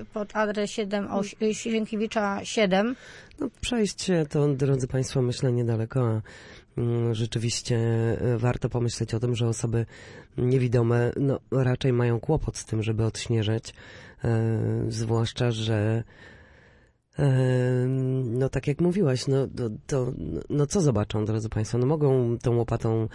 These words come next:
Speaker 2: wyczuć ten śnieg, e, który jest po lewej, po prawej, po środku, ale to jest wszystko.
Speaker 1: No, dokładnie. Teraz ta osoba, która nie widzi, nie odśnieży z racji tego, że nie widzi.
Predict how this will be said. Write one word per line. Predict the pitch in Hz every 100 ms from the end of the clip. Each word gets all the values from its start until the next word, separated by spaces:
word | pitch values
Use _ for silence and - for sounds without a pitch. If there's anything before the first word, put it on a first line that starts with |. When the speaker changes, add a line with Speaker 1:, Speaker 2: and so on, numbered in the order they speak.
| - - -
Speaker 2:
wyczuć | 135 - 120 -
ten | - 123
śnieg, | 117 131 120 - -
e, | 120 110 107 107 107 113
który | - 120 110
jest | 104 -
po | -
lewej, | 113 110 107
po | 110
prawej, | - 110 107
po | 104 117
środku, | 110 95 - 107 107 - - - - - - 120
ale | 117
to | 107
jest | 113
wszystko. | - 262 - - 87 - - -
Speaker 1:
No, | 208
dokładnie. | 202 226 - 226 220
Teraz | 220 214 -
ta | 240
osoba, | 247 254 233 226
która | 233 226
nie | 226
widzi, | 208 220 226 240
nie | 226
odśnieży | 220 - 226 214 240
z |
racji | 208 202 -
tego, | 220 220 226
że | 233
nie | 240 214
widzi. | 208 196 226